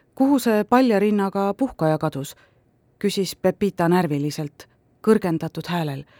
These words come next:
"Teda pole juba paarkümmend minutit ei vees ega rannas."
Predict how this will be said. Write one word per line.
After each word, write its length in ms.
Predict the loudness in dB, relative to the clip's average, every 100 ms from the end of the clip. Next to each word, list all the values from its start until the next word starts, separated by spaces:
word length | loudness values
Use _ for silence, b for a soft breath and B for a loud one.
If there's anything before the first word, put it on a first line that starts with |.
| b b _
"Teda 200 | 0 2
pole 260 | 4 4 4
juba 240 | 2 0
paarkümmend 560 | 2 4 2 2 2 6
minutit 480 | 6 4 2 -4 0
ei 180 | 2 4
vees 280 | 4 2
ega 160 | 0 0
rannas." 460 | 2 2 0 -6